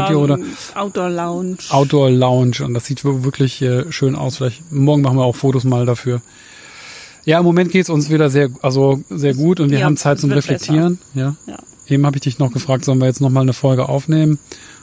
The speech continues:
Speaker 1: Da hast du gesagt, äh, nee, ich, ich kann, ich bin völlig
Speaker 2: Ich,
Speaker 1: am Ende.
Speaker 2: ich bin einfach,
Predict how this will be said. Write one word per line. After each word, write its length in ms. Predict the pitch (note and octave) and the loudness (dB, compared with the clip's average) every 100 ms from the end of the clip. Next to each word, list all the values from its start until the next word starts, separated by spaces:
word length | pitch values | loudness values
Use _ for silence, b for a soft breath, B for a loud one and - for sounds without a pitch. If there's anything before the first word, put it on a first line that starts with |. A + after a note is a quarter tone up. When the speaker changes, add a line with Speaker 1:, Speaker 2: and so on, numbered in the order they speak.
| B | B
Speaker 1:
Da 120 | C3 | -2
hast 140 | B2+ - | -2 0
du 60 | B2+ | -2
gesagt, 500 | A#2+ B2+ B2 - - | 2 2 2 -2 0
äh, 320 | B2 B2 B2 A2+ B B | 2 2 2 -2 B B
nee, 240 | B2+ B2 A#2+ | -2 0 0
ich, 280 | C3+ A#2+ - | -2 -4 -4
ich 140 | C#3 | -6
kann, 200 | - B2+ | -2 0
ich 100 | A#2 - | 0 0
bin 200 | B2+ B2 | -2 0
völlig 220 | C3 A#2+ | -2 0
Speaker 2:
Ich, 80 | B2+ | -2
Speaker 1:
am 100 | B2+ | 0
Ende. 240 | B2+ B2+ | 0 0
Speaker 2:
ich 140 | F#3 | -2
bin 200 | - G3 | -4 -4
einfach, 440 | F#4+ - - F3+ | -2 -4 -4 -6